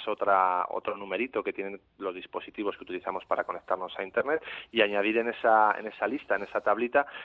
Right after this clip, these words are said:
los dispositivos. De todos modos, si los usuarios tienen alguna, alguna duda, pueden pasarse por la Oficina de Seguridad del Internauta, la osi punto es,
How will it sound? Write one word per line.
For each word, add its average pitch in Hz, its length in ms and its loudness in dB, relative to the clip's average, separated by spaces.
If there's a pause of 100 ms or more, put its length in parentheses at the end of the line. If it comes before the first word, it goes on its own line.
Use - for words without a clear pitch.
(120)
los 101 160 2
dispositivos. 92 540 -4
De 92 80 -2
todos 117 240 2
modos, 123 260 2
si 110 60 -8
los 98 160 -4
usuarios 98 400 0
tienen 120 200 -2
alguna, 110 540 6
alguna 104 280 2
duda, 110 280 4
pueden 101 240 -4
pasarse 104 380 -6
por 95 160 -2
la 85 160 4
Oficina - 340 -8
de 92 60 -8
Seguridad 95 240 0
del 90 100 -4
Internauta, 104 480 2
la 90 100 4
osi 90 160 -4
punto 101 320 -6
es, 113 80 0